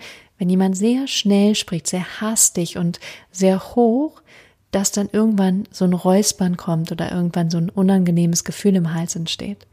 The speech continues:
Das hat weniger mit der Stimme zu tun und mehr mit der Atmung zu tun. Und deswegen ist dieses Thema so wichtig für mich und ich bin manchmal wirklich, wirklich, wirklich überwältigt, wie wenig und flach manche Menschen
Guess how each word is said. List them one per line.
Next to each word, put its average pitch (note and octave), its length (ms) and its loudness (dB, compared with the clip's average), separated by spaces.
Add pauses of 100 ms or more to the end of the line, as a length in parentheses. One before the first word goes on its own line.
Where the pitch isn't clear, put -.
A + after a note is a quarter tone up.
(800)
Das - 160 -2
hat G3+ 160 -2
weniger A#3+ 540 4
mit G#3+ 160 0
der F3 120 -2
Stimme F3+ 480 0
zu A#3 180 -2
tun D4 280 -4 (500)
und F#3+ 240 0
mehr F#3+ 480 4
mit F3 200 -2
der F3+ 260 -8
Atmung E3+ 500 -2
zu - 120 -10
tun. F#3+ 300 -10 (1080)
Und F#3+ 120 2
deswegen A3+ 300 2
ist G#3 160 0
dieses F3 300 -2
Thema G#3 440 2
so E3+ 180 -2
wichtig G3+ 400 -2
für F3 120 0
mich E3 200 0
und F#3+ 100 -8
ich - 120 -12
bin F#3+ 160 2
manchmal G#3+ 480 -2
wirklich, A#3 520 2 (320)
wirklich, A#3 540 0
wirklich G#3 380 2
überwältigt, F#3 880 2 (540)
wie F#3 260 0
wenig B3 600 2
und E3+ 140 0
flach G#3 440 -2
manche G3 380 0
Menschen F3 440 0